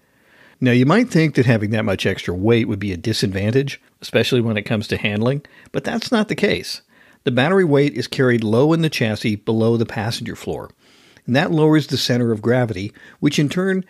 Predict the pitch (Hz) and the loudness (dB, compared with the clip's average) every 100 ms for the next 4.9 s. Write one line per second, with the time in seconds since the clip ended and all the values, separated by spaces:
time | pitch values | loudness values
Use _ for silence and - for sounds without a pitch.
0 | _ 143 139 127 - 233 220 107 92 104 | _ 0 0 -2 0 2 4 0 0 -2
1 | 90 78 76 - - _ _ _ _ _ | -2 -8 -10 -12 -18 _ _ _ _ _
2 | _ _ 151 156 123 165 - 135 110 156 | _ _ -2 0 2 0 0 -6 -2 0
3 | 247 - 131 107 98 101 98 113 - 110 | 2 2 0 0 -2 -2 -2 -4 -4 -2
4 | 110 117 113 120 107 104 156 143 107 | 0 0 0 0 -2 -4 0 0 0